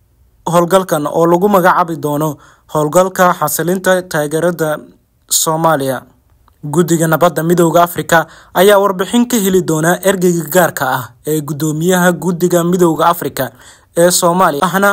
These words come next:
madaxa howlgalka atmis, Maxamed Al Amiin Suuf. Waxaa la filayaa in howlgalka ka dambeeya howlgalkan hadda sii dhammaanaya atmis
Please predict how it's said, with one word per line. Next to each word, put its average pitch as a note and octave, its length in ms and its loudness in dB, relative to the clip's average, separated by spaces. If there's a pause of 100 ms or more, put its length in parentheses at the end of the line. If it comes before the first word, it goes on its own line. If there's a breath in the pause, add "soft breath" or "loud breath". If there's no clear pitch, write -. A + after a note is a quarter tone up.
(540 soft breath)
madaxa A3 540 2
howlgalka F3 480 0 (340)
atmis, F3 560 2
Maxamed E3+ 560 2
Al D#3 220 0
Amiin F3 420 4
Suuf. - 460 2 (420 soft breath)
Waxaa F3 180 2
la E3 100 -2
filayaa D#3+ 480 -2 (500 soft breath)
in A3+ 320 0
howlgalka F#3 460 2
ka G#3+ 120 -2
dambeeya D#3 580 2
howlgalkan F3 600 0
hadda F#3 240 -2
sii F#3+ 180 -2
dhammaanaya E3 540 0
atmis E3 400 -4